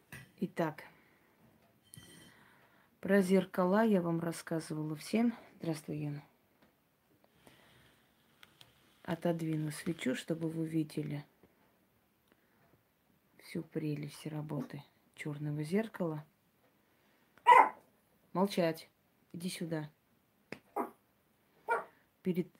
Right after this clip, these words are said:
работой кое-что вызвала. Вот он, иди сюда. Кого-то чувствует и...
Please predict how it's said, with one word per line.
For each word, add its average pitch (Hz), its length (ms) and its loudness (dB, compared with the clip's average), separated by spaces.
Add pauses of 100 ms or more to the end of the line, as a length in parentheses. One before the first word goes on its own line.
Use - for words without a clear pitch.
работой 175 560 2
кое-что 165 460 -2
вызвала. 175 500 0
Вот 175 240 -4
он, 160 180 0
иди 185 140 0
сюда. 170 400 4 (3250)
Кого-то 160 420 -2
чувствует 202 680 0
и... 214 200 2